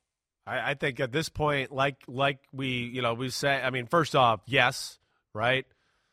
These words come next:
There's special attributes about Steve Spagnuolo, right? I mean, he really is. It, and, and again, it's, uh,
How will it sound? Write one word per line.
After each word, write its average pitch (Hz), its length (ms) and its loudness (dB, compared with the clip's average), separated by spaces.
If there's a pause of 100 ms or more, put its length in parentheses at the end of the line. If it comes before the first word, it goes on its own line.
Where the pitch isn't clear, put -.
(120)
There's 135 200 -4
special 143 460 2
attributes 120 600 0
about 110 240 -2
Steve 120 280 -8
Spagnuolo, 117 680 -2 (540)
right? 120 320 -2
I 123 100 -4
mean, 123 160 -4
he 139 80 -2
really 123 560 -2
is. 135 240 -2
It, 135 180 -4
and, 143 220 -6
and 143 160 -2
again, 156 340 2
it's, 160 360 -4
uh, 156 100 -6